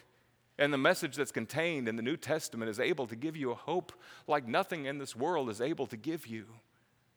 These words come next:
How have we trusted it?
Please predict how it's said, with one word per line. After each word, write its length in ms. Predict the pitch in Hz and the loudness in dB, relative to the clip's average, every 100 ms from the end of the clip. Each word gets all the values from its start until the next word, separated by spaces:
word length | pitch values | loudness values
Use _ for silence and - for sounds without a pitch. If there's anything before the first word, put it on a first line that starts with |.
| _ _ _ _ _ _ _ _ _ _ _ _ _ _ _ _ 143 | _ _ _ _ _ _ _ _ _ _ _ _ _ _ _ _ -2
How 160 | 180 | 0
have 80 | 170 | 0
we 80 | 139 | -4
trusted 440 | - 170 - 104 | -4 -6 -6 -8
it? 280 | 107 - | -8 -12